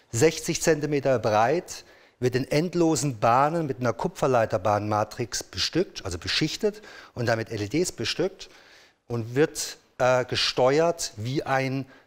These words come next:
Fernsehmonitor. Das bedeutet, am Ende der Folie, der Bahnen von bis zu vierzehn Meter Länge, ist ein H D M I-Stecker, der wird in den Rechner reingemacht und überträgt dann mit einem D-V-I-Signal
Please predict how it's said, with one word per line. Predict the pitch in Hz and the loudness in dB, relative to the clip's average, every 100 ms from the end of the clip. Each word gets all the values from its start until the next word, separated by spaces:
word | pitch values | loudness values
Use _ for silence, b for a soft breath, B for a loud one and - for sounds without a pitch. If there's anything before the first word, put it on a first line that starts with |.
| B | B
Fernsehmonitor. | 139 139 - 127 104 87 - 95 | 2 2 2 -6 -6 -6 -6 -4
Das | 95 | -6
bedeutet, | - 120 127 151 180 175 - B B B | -4 2 4 4 0 -2 -6 B B B
am | 113 - | -8 -2
Ende | 143 180 170 | 0 2 2
der | 139 | 0
Folie, | - 139 151 175 214 185 - - | 0 0 0 2 0 0 -4 -8
der | 95 | -4
Bahnen | - 98 107 135 175 | 2 4 4 2 -2
von | 170 101 | -6 -6
bis | 110 - | -4 -4
zu | 113 | -2
vierzehn | 143 - 143 | -4 -2 0
Meter | 123 107 | 0 0
Länge, | 107 123 160 185 B B B B - | 0 0 0 -2 B B B B -4
ist | 135 - - _ | -2 -4 -8 _
ein | 120 117 110 104 123 | 0 0 0 -4 -2
H | 113 | -2
D | 107 | -2
M | 104 147 | -8 -8
I-Stecker, | 208 - 135 165 220 B B B | -6 -4 -2 -2 -4 B B B
der | 131 | 0
wird | 127 | 0
in | |
den | 123 | -2
Rechner | 117 127 135 185 175 | -2 -2 -2 0 0
reingemacht | 180 196 208 226 - - b b b b b b - | 0 -2 -2 -2 -4 -12 b b b b b b -4
und | 139 | -2
überträgt | 147 143 - 156 151 | 2 0 2 0 2
dann | 175 | 0
mit | 165 156 | 0 -2
einem | 143 | -2
D-V-I-Signal | 147 147 147 127 120 208 135 123 120 120 139 160 196 | 0 0 2 0 -2 -6 -4 -6 -2 0 2 0 -2